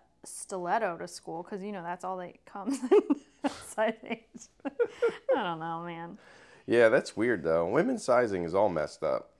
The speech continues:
Speaker 1: It is all messed
Speaker 2: We,
Speaker 1: up.
Speaker 2: I think we've talked about this
Speaker 1: Yeah.
Speaker 2: before. I know we have in our personal life, but also on the podcast. But it's just outrageous.
Speaker 1: It makes no sense.
Speaker 2: It doesn't make any sense. I think it's intentionally confusing so you buy
Speaker 1: It
Speaker 2: more
Speaker 1: is.
Speaker 2: clothes.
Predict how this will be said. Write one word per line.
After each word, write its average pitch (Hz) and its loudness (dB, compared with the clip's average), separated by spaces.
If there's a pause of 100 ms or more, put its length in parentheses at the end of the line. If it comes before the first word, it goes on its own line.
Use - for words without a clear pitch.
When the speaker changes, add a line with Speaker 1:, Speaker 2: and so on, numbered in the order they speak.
(120)
Speaker 1:
It 208 -8
is 156 -10
all 160 -12
messed 151 -14
Speaker 2:
We, 151 4
Speaker 1:
up. 113 6
Speaker 2:
I - 0
think 208 -2
we've 98 -2
talked 101 0
about 85 0
this 80 -10
Speaker 1:
Yeah. 95 -10
Speaker 2:
before. 98 4
I 98 4
know 117 2
we 113 0
have 90 4
in 80 -2
our 73 -2
personal - -2
life, - -4
but - -2
also 85 2
on 76 0
the 71 -6
podcast. - -2
But 95 -4
it's 117 -4
just - -6
outrageous. 80 0
Speaker 1:
It 214 -10
makes - -12
no 92 -16
sense. - -14
Speaker 2:
It 110 -2
doesn't 127 0
make 90 -4
any 87 -6
sense. 80 -8
I 117 -2
think 147 -2
it's 143 -4
intentionally 95 -6
confusing 85 -8
so - -12
you 82 -4
buy 82 0
Speaker 1:
It 82 -2
Speaker 2:
more 82 -2
Speaker 1:
is. 311 -2
Speaker 2:
clothes. 65 -4